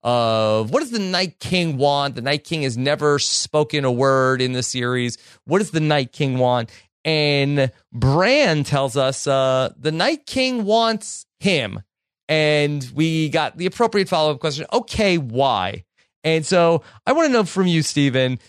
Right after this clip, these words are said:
did you buy what Bran was selling in terms of the reason why the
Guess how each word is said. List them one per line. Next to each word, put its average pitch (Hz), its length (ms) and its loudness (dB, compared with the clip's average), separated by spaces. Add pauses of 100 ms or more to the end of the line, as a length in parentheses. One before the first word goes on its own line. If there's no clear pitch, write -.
(460)
did 190 480 0 (300)
you 190 880 4 (100)
buy 135 1160 0 (160)
what 151 520 -2
Bran 180 640 0
was 156 160 0
selling 123 480 -2
in 127 120 -4
terms 117 380 -4
of 107 600 -2
the 156 100 0
reason 226 760 0
why 131 840 0 (380)
the 156 600 0